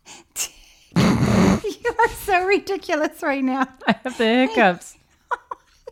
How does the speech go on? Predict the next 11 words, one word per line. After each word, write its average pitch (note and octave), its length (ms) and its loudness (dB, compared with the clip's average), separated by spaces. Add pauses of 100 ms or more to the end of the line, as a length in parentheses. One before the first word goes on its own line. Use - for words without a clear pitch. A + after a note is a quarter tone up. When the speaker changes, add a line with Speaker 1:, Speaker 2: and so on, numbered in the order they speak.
(1800)
Speaker 1:
Could - 300 0
you, A4+ 120 4 (580)
could - 200 -2
you F4+ 80 2
be D4+ 320 2
any E4+ 500 2 (180)
less C#4+ 400 4
professional? A#3 800 -2 (520)
Speaker 2:
No. G#3+ 420 4 (760)
Speaker 1:
Okay. A3+ 580 -2 (160)
So A#3+ 840 4